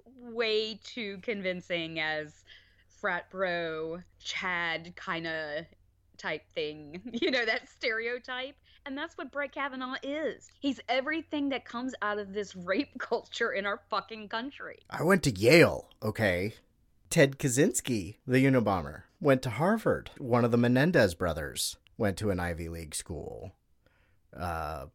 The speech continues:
Speaker 2: lot of horrible people <laughs> have gone to very good schools, and
Speaker 1: Right, exactly.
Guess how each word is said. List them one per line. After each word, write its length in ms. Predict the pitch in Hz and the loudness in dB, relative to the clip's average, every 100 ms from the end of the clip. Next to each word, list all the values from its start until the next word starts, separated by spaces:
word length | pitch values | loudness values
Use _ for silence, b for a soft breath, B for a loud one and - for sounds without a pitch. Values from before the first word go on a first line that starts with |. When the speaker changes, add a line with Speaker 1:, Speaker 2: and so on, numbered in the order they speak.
| _ | _
Speaker 2:
lot 220 | 123 202 | 2 4
of 80 | 254 | 4
horrible 400 | - 214 190 165 | 4 6 6 2
people 380 | 147 147 143 120 | 4 4 4 2
<laughs> 120 | 95 | 4
have 120 | 107 | 0
gone 320 | 98 101 120 113 | 2 2 2 0
to 160 | - | -6
very 400 | 85 82 85 117 | -6 -4 0 2
good 240 | 127 156 151 | 4 4 2
schools, 580 | - 285 95 - - - | -4 -2 -4 -6 -10 -6
and 380 | 95 98 95 90 | -2 0 0 -2
Speaker 1:
Right, 260 | 349 370 - - - | -2 -4 -6 -10 -6
exactly. 680 | 254 240 285 - 220 - | -6 -6 -10 -6 -4 -4